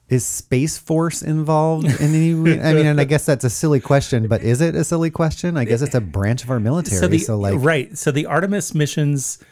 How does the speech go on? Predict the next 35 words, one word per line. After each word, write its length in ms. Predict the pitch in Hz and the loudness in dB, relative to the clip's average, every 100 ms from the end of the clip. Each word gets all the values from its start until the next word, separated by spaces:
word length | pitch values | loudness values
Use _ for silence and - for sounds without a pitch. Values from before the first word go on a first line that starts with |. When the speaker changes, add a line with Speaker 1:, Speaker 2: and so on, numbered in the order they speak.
| _ - | _ -6
Speaker 2:
were 260 | 123 143 | 0 0
commenced 760 | 147 - 127 127 123 - - - | -2 -4 -2 -2 -2 -6 -10 -12
during 640 | 110 117 120 120 117 117 110 | -6 -4 -4 -6 -6 -8 -12
Trump's, 600 | - - 123 113 - - - _ - | -10 -6 -4 -6 -10 -12 -16 _ -10
uh, 360 | 117 104 107 - | -8 -8 -12 -14
you 140 | 131 | -12
know, 120 | 98 | -12
in 200 | 113 107 | -10 -12
twenty 300 | 107 - 131 | -10 -6 -6
seventeen, 880 | 120 123 113 - 123 101 95 98 - - | -6 -8 -10 -10 -10 -10 -10 -14 -16 -16
Trump 280 | - 107 113 | -12 -10 -4
Speaker 1:
Oh, 60 | 110 | -2
that's 200 | 104 113 | -2 0
right. 80 | |
He's 80 | 101 | -2
like, 200 | 98 101 | -2 -2
Speaker 2:
initiated 40 | 117 | -2
Speaker 1:
"We're 60 | |
going 180 | 123 196 | 0 2
Speaker 2:
the 60 | 208 | 2
Speaker 1:
back 80 | 196 | 0
to 40 | |
the 40 | 190 | 2
Speaker 2:
Artemis 120 | 190 | 2
Speaker 1:
moon." 140 | 208 139 | 4 2
Everyone's 240 | 139 143 | 2 2
like, 280 | 131 113 - - _ _ - 226 | 0 0 -8 -14 _ _ -20 -14
Speaker 2:
Oh, 180 | 123 143 - - | -12 -10 -10 -10
okay. 440 | 143 - - 170 170 | -14 -16 -16 -10 -6
Speaker 1:
"Uh-oh, 360 | 208 196 120 131 | -6 -6 -4 -4
all 60 | 131 | -4
Speaker 2:
Neat. 280 | 110 117 139 131 143 - | -6 -4 -4 -6 -10 -12
Speaker 1:
right." 500 | 131 107 - - - | -12 -10 -12 -14 -10
<laughs> 0 | |
Speaker 2:
Uh, 320 | 139 120 117 | -4 -4 -4